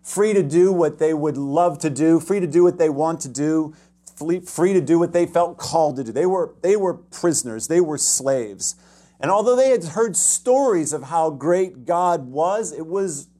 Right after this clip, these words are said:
almost completely lost on them, 'cause it had been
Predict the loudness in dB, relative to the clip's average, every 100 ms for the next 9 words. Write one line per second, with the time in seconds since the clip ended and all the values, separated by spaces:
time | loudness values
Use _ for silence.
0 | _ -4 -2 0 0 -2 -6 -10 -8 -8
1 | -6 -6 -2 0 -2 -2 -8 -6 -6 -8
2 | -10 -16 _ _ _ _ _ _ -8 -2
3 | 2 2 0 -8 -8